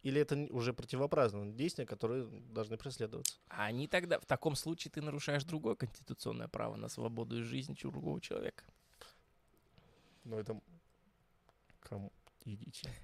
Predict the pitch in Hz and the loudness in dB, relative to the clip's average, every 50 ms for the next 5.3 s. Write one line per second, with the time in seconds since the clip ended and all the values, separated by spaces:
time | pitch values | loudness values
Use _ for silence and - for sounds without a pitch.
0 | - - - - - - - - - - - - - - - - - - - - | -16 -14 -10 -10 -10 -10 -4 -2 -2 -2 0 0 -2 0 0 -2 -4 -4 -8 -14
1 | - _ - - 185 175 - - 170 117 123 143 156 160 147 - - 170 180 170 | -18 _ 0 2 4 4 6 4 4 8 12 12 12 12 12 12 12 12 12 12
2 | 156 - - 131 123 123 120 135 180 214 247 269 247 - - - - - - - | 12 12 10 6 4 4 6 8 10 10 10 10 8 6 2 -4 -8 -8 -10 -12
3 | - - - - - - - - _ - _ _ - - _ _ - - _ _ | -12 -14 -14 -14 -16 -20 -20 -20 _ -20 _ _ -16 -16 _ _ -18 -18 _ _
4 | 180 - _ _ _ _ _ _ _ - - - - 185 175 - - 165 147 - | -16 -16 _ _ _ _ _ _ _ -8 6 10 12 12 12 12 12 12 12 12
5 | - 202 233 262 262 220 | 10 8 8 8 8 6